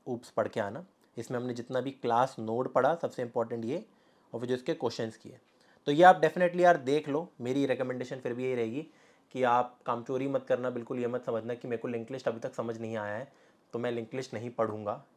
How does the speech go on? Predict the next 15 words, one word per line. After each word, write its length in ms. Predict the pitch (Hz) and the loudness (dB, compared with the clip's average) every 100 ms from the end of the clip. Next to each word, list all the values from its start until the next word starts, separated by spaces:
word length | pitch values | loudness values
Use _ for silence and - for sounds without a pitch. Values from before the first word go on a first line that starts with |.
| - | -8
ठीक 140 | 139 | -4
है। 160 | 120 - | -4 -4
ऐसा 240 | 107 - 120 | -8 -6 -8
नहीं, 540 | 104 101 101 127 156 | -8 -10 -8 -8 -8
ऐसा 260 | 127 117 135 | -8 -6 -6
प्लीज़ 420 | - 123 123 127 | -6 -8 -8 -6
मत 160 | 123 120 | -8 -6
करो 140 | 117 110 | -6 -4
यार, 180 | 107 123 _ _ _ _ - | -6 -8 _ _ _ _ -6
वो 140 | 110 | -4
भी 120 | 123 | -2
एक 100 | 139 | -2
इंपॉर्टेंट 360 | 143 139 135 143 | 0 2 0 4
टॉपिक 280 | 143 - | 2 2
है, 60 | - | -4